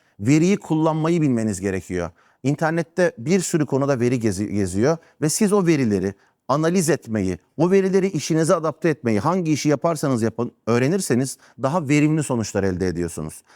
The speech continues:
Yine bununla çok ilişkili olan stratejik planlama ve proje yönetimi.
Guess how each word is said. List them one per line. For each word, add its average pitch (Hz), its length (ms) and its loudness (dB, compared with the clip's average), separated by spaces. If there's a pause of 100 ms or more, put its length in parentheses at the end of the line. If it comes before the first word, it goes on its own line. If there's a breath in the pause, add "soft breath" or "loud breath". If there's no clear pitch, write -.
(160 soft breath)
Yine 214 220 4
bununla 208 240 2
çok 208 200 -2 (200)
ilişkili 170 680 0
olan 127 320 0 (240 soft breath)
stratejik 170 520 -2
planlama 165 380 0
ve 147 40 -6
proje 156 280 0
yönetimi. 90 420 -2